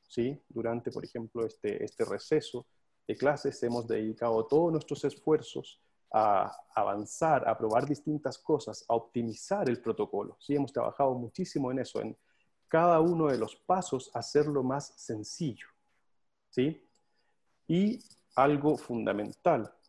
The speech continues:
para esta propuesta ha sido el apoyo que hemos recibido de los rectores de nuestras tres casas de estudio, ¿sí?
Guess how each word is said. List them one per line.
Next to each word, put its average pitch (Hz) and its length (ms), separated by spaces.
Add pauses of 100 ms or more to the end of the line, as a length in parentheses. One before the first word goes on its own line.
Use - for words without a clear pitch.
(220)
para 107 600 (340)
esta 123 320
propuesta 147 560
ha 113 60
sido 139 540 (320)
el 113 160
apoyo 156 380
que 147 100
hemos 131 220
recibido 139 680
de 127 100
los 113 180
rectores 135 480
de 120 100
nuestras 110 360
tres 123 180
casas 107 360
de 104 80
estudio, - 360 (600)
¿sí? 139 280